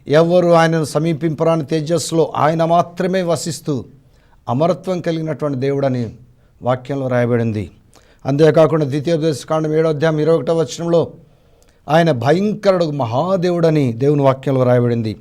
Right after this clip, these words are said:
ప్రకటన గ్రంథం నాలుగో అధ్యాయం ఎనిమిది నుంచి పదకొండవ వచనం వరకు మనం చూసినట్లయితే, సర్వాధికారి, భూత వర్తమాన భవిష్యత్ కాలంలో నుండి సర్వాధికారి అని, పరిశుద్ధుడు అని, యుగ యుగములలో ఉన్నవాడని, సర్వ సృష్టికర్త అని,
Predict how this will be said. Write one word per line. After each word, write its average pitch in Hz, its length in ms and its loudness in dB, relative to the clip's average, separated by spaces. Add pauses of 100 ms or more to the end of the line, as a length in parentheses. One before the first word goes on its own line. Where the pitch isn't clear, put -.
(720)
ప్రకటన 160 420 2
గ్రంథం 160 380 0
నాలుగో 156 320 2
అధ్యాయం 160 380 2
ఎనిమిది 156 260 0
నుంచి 143 180 -6
పదకొండవ 165 440 0
వచనం 151 260 -6
వరకు 147 120 -4
మనం 135 180 -6 (100)
చూసినట్లయితే, 139 840 0 (840)
సర్వాధికారి, 165 960 6
భూత 170 300 4
వర్తమాన 165 480 4
భవిష్యత్ 151 460 -2
కాలంలో 151 420 4
నుండి 139 240 -2
సర్వాధికారి 139 880 0 (180)
అని, 143 300 -4 (120)
పరిశుద్ధుడు 151 580 -8 (280)
అని, 135 320 -4 (640)
యుగ 160 240 2
యుగములలో 196 640 4
ఉన్నవాడని, 160 600 0
సర్వ 143 420 -6
సృష్టికర్త 175 680 -8
అని, 143 240 -12